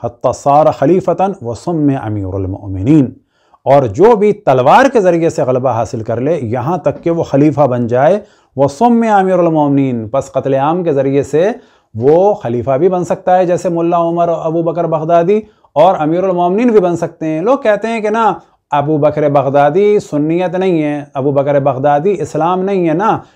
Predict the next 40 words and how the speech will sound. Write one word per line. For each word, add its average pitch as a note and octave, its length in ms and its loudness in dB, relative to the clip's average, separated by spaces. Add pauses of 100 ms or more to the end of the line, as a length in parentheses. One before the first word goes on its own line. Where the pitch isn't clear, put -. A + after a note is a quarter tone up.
(220)
फ़िक़्ह A3 220 2
अहले C#3 280 0
सुन्नत C3 380 -6
के C#3 100 -4
हिसाब C3 320 -4
से F#3 140 -8
अबू C3+ 180 0
बकर B2+ 280 -2
बगदादी B2+ 500 0
जो F#3 100 -2
है G3+ 80 2
वो F3 60 0
अमीरुल C3 300 -2
मोमिनीन B2 340 -4
हो A#2 140 -8
गया, A#2 280 -6 (300)
मुल्ला C#3+ 320 2
उमर E3 280 0
अमीरुल D3 340 2
मोमिनीन C#3 380 2
हो A#2 160 -6
गया। A#2+ 260 -4 (240)
ये B3+ 120 2
जो C4+ 80 4
आप C4 140 4
पाकिस्तान G3 480 2
के F#3+ 80 -4
मुफ्तियों F3+ 360 -4
को F3+ 80 -2
टीवी D#3+ 240 -2
पे E3 100 0
देखते D3 300 -2
हैं E3 60 0
जो D#3+ 100 -2
कहते D#3 260 0
हैं, D#3+ 80 0
"नहीं, E3 140 2
ऐसा D3+ 300 -2
नहीं D#3 220 0
है, D3+ 200 -6